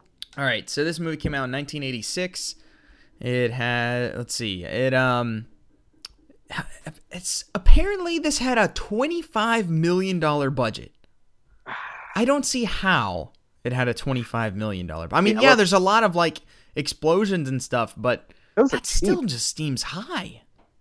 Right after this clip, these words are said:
Speaker 2: Yeah, uh, uh, Stallone must have just requested the biggest
Speaker 1: I
Speaker 2: paycheck then.
Speaker 1: guess. It made just about fifty million dollars, so, you know, it didn't,
Speaker 2: Back then,
Speaker 1: it did, it
Speaker 2: maybe.
Speaker 1: did all right.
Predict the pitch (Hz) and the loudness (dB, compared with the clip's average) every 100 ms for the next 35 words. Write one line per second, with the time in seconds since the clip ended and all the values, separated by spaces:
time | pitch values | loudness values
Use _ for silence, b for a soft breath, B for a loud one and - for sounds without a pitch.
0 | - 104 107 131 135 131 127 127 - 135 | -2 0 2 2 0 -2 -2 -2 0 0
1 | 135 190 165 147 - 120 113 113 - 120 | 4 4 2 0 0 -2 -2 -6 -6 -6
2 | 98 123 113 113 98 92 110 110 98 - | -2 0 0 -2 -4 -2 2 4 2 -2
3 | - 165 170 117 123 117 107 - - - | 0 0 0 -2 -2 -2 -4 -10 -10 -2
4 | 151 160 190 190 165 - 127 131 165 170 | 0 2 2 2 0 -6 -12 -6 -6 -2
5 | 156 143 - 160 - 139 123 107 101 98 | -2 -2 -2 -6 -4 -4 -2 -4 -6 -8
6 | 98 98 107 - - - - 107 98 - | -8 -8 -8 -10 -12 -12 -8 -6 -6 -10
7 | _ 101 107 92 - - 117 117 202 - | _ -14 -12 -12 -16 -12 -8 0 2 4
8 | 107 131 147 214 160 143 120 107 120 | 2 0 0 2 2 2 0 -2 -4